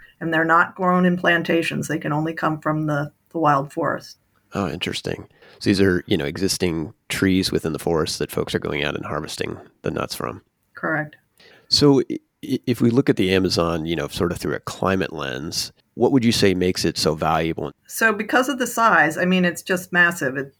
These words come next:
Speaker 1: the trees and the soils of the Amazon are estimated to contain a hundred and fifty to two hundred billion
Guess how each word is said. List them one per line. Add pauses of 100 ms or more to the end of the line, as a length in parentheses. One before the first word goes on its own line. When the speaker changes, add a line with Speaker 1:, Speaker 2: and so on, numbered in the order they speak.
(200)
Speaker 1:
the
trees
and
the
soils
of
the
Amazon
are
estimated
to
contain
a
hundred
and
fifty
to
two
hundred (100)
billion